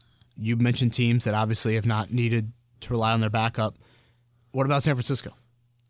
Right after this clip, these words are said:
You know, that would be a counter to that of a team that is still in the race because they have had a proper quarterback depth chart and have been able to handle it and withstand it.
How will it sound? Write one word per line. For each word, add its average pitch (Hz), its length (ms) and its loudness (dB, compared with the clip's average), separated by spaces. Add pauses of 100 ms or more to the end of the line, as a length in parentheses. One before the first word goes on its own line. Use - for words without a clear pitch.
(800)
You 113 120 -2
know, 110 80 0
that 110 160 2
would 123 100 2
be 120 100 4
a 110 40 0
counter 123 360 2
to 110 60 2
that 107 240 2
of 107 80 0
a 107 40 -4
team 113 300 2
that 110 120 2
is 107 80 0
still 131 260 2
in 139 80 4
the 120 80 2
race 110 320 0
because 113 320 -2
they 123 100 2
have 127 240 4
had 107 200 2
a 98 80 0
proper 113 380 0
quarterback 110 460 0
depth 131 220 0
chart 113 320 0
and 117 100 0
have 110 80 0
been 113 160 0
able 110 240 0
to 120 220 0
handle 120 420 0
it 110 180 -6 (480)
and 131 140 4
withstand 123 480 4
it. 101 180 -6